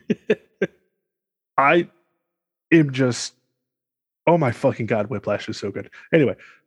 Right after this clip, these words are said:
Speaker 2: the rest of the list, I haven't fucking seen. Uh,
Speaker 1: <laughs>
Speaker 2: uh, some of them I probably should have. Boyhood, for some strange reason, just really didn't draw me at all. Um, Linklater's weird.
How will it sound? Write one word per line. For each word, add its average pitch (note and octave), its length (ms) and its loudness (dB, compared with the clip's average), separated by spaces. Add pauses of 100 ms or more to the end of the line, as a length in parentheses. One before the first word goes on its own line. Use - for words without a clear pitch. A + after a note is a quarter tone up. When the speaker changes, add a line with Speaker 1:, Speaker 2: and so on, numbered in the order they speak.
(200)
Speaker 2:
the D3+ 60 2
rest G3+ 200 4
of F#3 80 4
the D#3 40 2
list, D3 280 2 (180)
I E3+ 60 4
haven't F3+ 160 0
fucking B2 300 -2
seen. - 220 -16 (220)
Uh, A2+ 720 2 (580)
Speaker 1:
<laughs> - 600 -12
Speaker 2:
uh, D3 140 4
some A#3 180 4
of A3+ 80 4
them G#3+ 160 4
I F3 80 4
probably C#3+ 300 0
should - 180 -4
have. B2 240 0
Boyhood, D4 360 2
for A#3 100 -2
some A3+ 200 -2
strange F3 180 0
reason, D3+ 240 0
just - 200 -6
really F3+ 200 2
didn't B2+ 440 -2
draw A2 300 -2
me C3+ 260 -4 (220)
at A2+ 80 0
all. G#2+ 420 -2 (240)
Um, G#2+ 420 0 (680)
Linklater's C#4 540 4
weird. B2+ 720 0